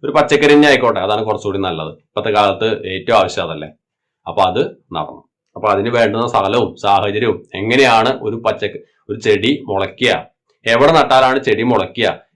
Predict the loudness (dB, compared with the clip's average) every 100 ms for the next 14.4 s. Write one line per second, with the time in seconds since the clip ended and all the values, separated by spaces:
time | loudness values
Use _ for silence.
0 | 0 2 4 4 4 2 0 -2 -2 -4
1 | -6 -8 -12 -8 -6 -6 -8 -12 -16 -20
2 | _ _ _ _ _ _ _ _ -8 -4
3 | -2 -2 -2 -2 -2 0 0 0 -2 -2
4 | 2 0 0 -2 -2 -6 _ -8 -6 -2
5 | 0 2 0 -4 -8 -10 -12 -18 -18 _
6 | _ _ -2 4 6 6 4 4 6 6
7 | 2 2 2 4 2 2 2 2 2 4
8 | 4 6 4 4 4 2 -2 -4 _ -10
9 | -6 2 2 4 2 2 2 2 -4 _
10 | _ -2 2 2 0 -8 _ _ _ 0
11 | 0 2 2 6 6 4 4 2 2 2
12 | 4 2 0 -4 _ _ _ -4 -2 2
13 | 2 0 -6 _ _ _ _ -10 -10 -14
14 | -12 -14 -14